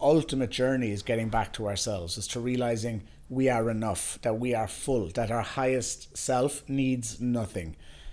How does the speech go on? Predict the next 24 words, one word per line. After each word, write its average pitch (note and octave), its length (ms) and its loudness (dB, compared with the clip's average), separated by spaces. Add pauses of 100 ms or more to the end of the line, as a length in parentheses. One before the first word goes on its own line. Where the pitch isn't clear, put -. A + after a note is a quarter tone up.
(120)
And A#2+ 220 -2
some C#3 160 2
of D3 60 2
my D3+ 120 8
clients D3+ 500 4
kind C#3 260 2
of C3+ 120 4
probably C3 280 4
get C3+ 160 4
tired C#3+ 400 8
of B2+ 100 2
me B2 160 4
sometimes, A#2+ 580 0
always B2+ 360 4
telling C#3+ 260 6
them, C3 100 6
"You C3 60 6
don't C#3+ 220 8
need D#3+ 240 10
anything." C3 560 8 (320)
And, B2 320 8
you B2 100 8
know, B2 100 10
I B2+ 300 10